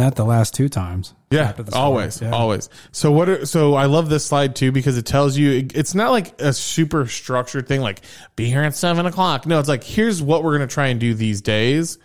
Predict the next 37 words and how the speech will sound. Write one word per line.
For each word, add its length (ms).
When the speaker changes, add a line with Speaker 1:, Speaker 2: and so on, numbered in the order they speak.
Speaker 2:
Just 200
so 120
then 160
everyone 320
also 240
too, 260
they 160
can 160
understand, 460
like, 240
you 60
know, 40
some 240
guys 220
actually 240
think 140
about, 100
like, 140
"All 60
right, 160
what 120
do 160
I 80
pack? 420
Should 140
I 20
back, 460
should 100
I 60
pack 280
a 60
bathing 300
suit 260
for 80
this? 320
Do 240
I 400